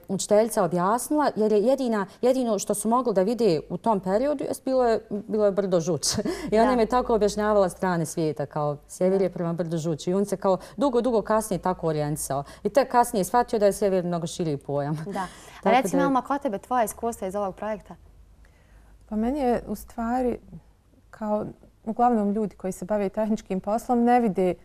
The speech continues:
Speaker 3: šta taj posao znači i rijetko kad imaju priliku vidjeti neke krajnje
Speaker 2: Da.
Speaker 3: rezultate. Za mene je to bilo, ono, montiraj, e, mislim da vjerovatno vi ovdje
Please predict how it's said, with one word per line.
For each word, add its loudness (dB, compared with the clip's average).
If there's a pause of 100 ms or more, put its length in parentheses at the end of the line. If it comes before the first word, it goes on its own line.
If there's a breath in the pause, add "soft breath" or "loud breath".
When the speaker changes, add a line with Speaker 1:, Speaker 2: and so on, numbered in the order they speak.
(400 soft breath)
Speaker 3:
šta 0
taj 0
posao 0
znači 0 (220 soft breath)
i 2
rijetko 4
kad 4
imaju 6
priliku 2
vidjeti 2
neke 0
krajnje 2
Speaker 2:
Da. 2
Speaker 3:
rezultate. 0
Za 4
mene 4
je 2
to -2
bilo, 2
ono, -4
montiraj, 0
e, -4 (540)
mislim -4
da -2 (300)
vjerovatno -6
vi -2
ovdje -2